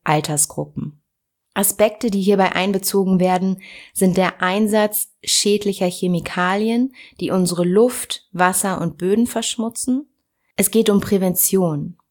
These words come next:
und in dem Kontext auch um die Unterstützung der Forschung mit Blick auf übertragbare Krankheiten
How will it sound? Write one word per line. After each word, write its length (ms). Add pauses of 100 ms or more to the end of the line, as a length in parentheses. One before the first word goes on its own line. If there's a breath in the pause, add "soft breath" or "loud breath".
(180)
und 120
in 120
dem 160
Kontext 640
auch 160
um 140
die 100
Unterstützung 720
der 100
Forschung 680
mit 260
Blick 440 (280)
auf 160
übertragbare 920
Krankheiten 920